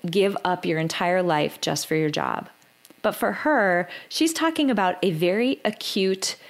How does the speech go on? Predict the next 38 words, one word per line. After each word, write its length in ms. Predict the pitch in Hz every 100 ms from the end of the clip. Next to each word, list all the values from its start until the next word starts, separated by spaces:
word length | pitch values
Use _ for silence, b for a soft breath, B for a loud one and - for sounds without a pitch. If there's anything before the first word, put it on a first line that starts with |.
| B B -
um, 220 | 185 170
investment 560 | 190 170 170 - 165 170
that 120 | 165
she's 240 | - 180 160
making 460 | 151 151 196 226
in 180 | - 180 -
order 240 | 180 208
to 160 | - 180
achieve 480 | 170 - 170 180 190
a 80 | 190
lifelong 520 | 175 160 - 160 156
goal. 440 | 151 76 80 - 190 _ B B B
And 140 | 202
that's 180 | 226 -
something 300 | 285 294 277
very 280 | 214 190 190
different. 520 | 156 151 - - - - _ B B B
So 360 | - 233 226 - - - _ -
it's 140 | -
something 260 | 349 381 359
to 80 | 311
think 220 | 240 226
about 360 | 185 90 -
in 60 | 190
terms 380 | - 202 208 190
of, 360 | 165 165 165 B B B
can 320 | - 247 254 294
you 140 | 302
make 520 | 233 170 170 - - - _ _ - -
a 80 | 180
small 360 | - 214 214
sacrifice, 720 | 214 170 147 165 - - - -
a 80 | 185
small 340 | - 214 208 202
investment? 640 | 190 160 160 - - - B B B
Can 180 | 240 240
you 140 | 254
push 500 | 254 - 226 - -